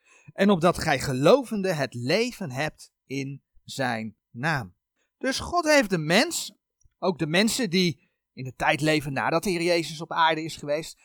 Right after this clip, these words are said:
in de tijd van na de apostelen, die heeft hij niet in het ongewisse gelaten.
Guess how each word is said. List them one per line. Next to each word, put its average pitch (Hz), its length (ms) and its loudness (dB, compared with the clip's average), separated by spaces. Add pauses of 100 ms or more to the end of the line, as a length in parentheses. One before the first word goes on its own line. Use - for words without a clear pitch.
(180)
in 123 60 -14
de 120 80 -14
tijd 135 280 -6
van 131 260 -10
na 156 220 10
de 190 80 10
apostelen, 185 760 2 (1000)
die 294 140 2
heeft 269 180 4
hij 262 80 2
niet 226 180 6
in 196 100 6
het 196 100 4
ongewisse 277 500 0
gelaten. 349 540 -4